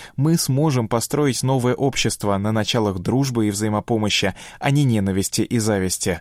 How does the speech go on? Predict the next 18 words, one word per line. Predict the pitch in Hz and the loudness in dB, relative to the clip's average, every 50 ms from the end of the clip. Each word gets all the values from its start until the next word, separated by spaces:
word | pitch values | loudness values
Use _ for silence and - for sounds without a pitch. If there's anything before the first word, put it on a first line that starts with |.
| - - - - - - | -8 -20 -20 -20 -14 -6
Творческий | - 123 123 113 101 - 127 - - - 139 | -2 0 0 0 0 0 -2 -2 0 -2 -4
гений | 131 127 120 107 98 98 98 | 0 0 0 2 2 0 0
нашего | 98 98 92 - - 110 104 | 0 0 0 -2 -2 -2 0
народа | 104 110 123 147 143 143 131 | 0 0 0 0 0 0 -2
сможет | - - 117 110 117 131 127 131 - | 0 0 0 0 0 0 0 0 0
вывести | 120 113 110 107 104 - - 117 | 0 0 2 0 0 -2 -2 -2
Малороссию | 107 107 104 104 104 117 123 120 - - 117 110 | -2 0 2 2 2 2 2 0 0 0 0 0
на | 113 123 131 | 0 -2 0
передовые | - 151 143 143 127 135 131 117 127 131 135 | 0 2 2 2 2 2 2 2 2 2 2
рубежи | 127 127 117 120 113 110 123 120 | 2 2 0 0 0 0 0 0
мировой | 117 120 117 113 110 113 113 | 0 0 0 0 0 0 -2
цивилизации | - - 120 117 120 131 123 131 117 - - - 104 95 - - - - - - | 0 -2 0 0 0 0 2 0 0 0 0 0 0 0 -2 -2 -10 -16 -8 -4
и | 131 123 | -2 -2
сказать | - - 123 107 113 104 - | 0 0 0 0 0 0 0
свое | - 107 101 95 92 | 0 0 0 0 0
слово | - - 113 120 135 135 131 120 | 0 0 0 0 2 2 2 2
в | 110 110 | 0 0
истории, | - - - 117 107 101 98 92 90 90 | -2 -2 -2 0 0 2 2 0 0 -2